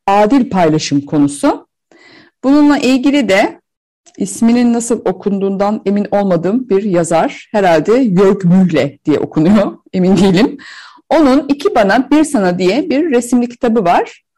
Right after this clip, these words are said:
Onun üzerinden tartışmayı başlatayım. Şimdi bir ayımız var hikayede, bir de bir gelincik. Ayı evine giderken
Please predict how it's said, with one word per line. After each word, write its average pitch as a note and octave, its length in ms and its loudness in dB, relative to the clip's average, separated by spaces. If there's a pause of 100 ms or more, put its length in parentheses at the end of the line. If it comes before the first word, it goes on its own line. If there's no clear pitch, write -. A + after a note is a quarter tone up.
(320)
Onun F#4+ 220 0
üzerinden G3+ 640 0 (540)
tartışmayı C#4 580 -2
başlatayım. E3 640 -2 (760)
Şimdi F#3+ 680 0 (340)
bir F4+ 220 2
ayımız E4+ 400 2
var F#3 200 2
hikayede, F#3+ 500 0
bir A3+ 80 -4
de C4+ 140 -2
bir D4 200 -2
gelincik. G3 600 0 (200)
Ayı D#4 500 0
evine D4 300 4
giderken D#4+ 760 0